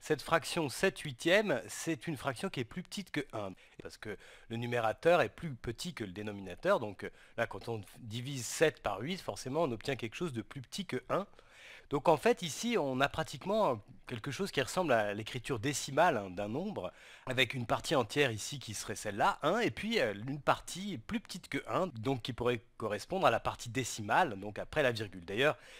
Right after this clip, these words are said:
si tu fais vraiment la division de sept par huit, sept divisé par huit,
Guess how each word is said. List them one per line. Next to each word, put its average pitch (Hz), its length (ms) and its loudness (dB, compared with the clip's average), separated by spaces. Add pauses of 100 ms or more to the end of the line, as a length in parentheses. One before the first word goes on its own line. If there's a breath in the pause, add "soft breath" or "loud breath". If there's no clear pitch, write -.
(100)
si 139 160 -6
tu 113 400 -6 (100)
fais 170 220 8
vraiment 143 300 4
la 127 120 6
division 127 400 -2
de 110 100 -2
sept 147 320 0
par 98 200 4
huit, 175 360 -2 (560 soft breath)
sept - 480 -2 (920)
divisé 131 480 -4
par 104 240 -2
huit, 113 420 -8